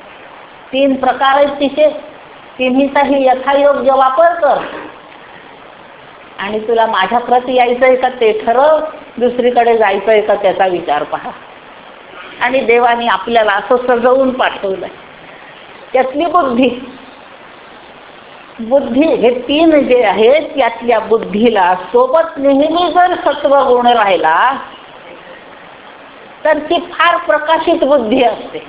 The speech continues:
भराभर आकलन होतं,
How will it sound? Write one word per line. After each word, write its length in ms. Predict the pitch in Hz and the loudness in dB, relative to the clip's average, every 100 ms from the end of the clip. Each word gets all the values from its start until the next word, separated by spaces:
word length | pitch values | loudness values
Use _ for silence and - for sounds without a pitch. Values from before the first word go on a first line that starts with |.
| - - - - - - 233 | -20 -20 -20 -20 -20 -16 -4
भराभर 640 | 240 277 302 294 240 339 | 0 2 0 -2 0 2
आकलन 560 | 330 311 330 330 339 320 | 2 0 2 2 2 2
होतं, 300 | 269 254 | 0 -2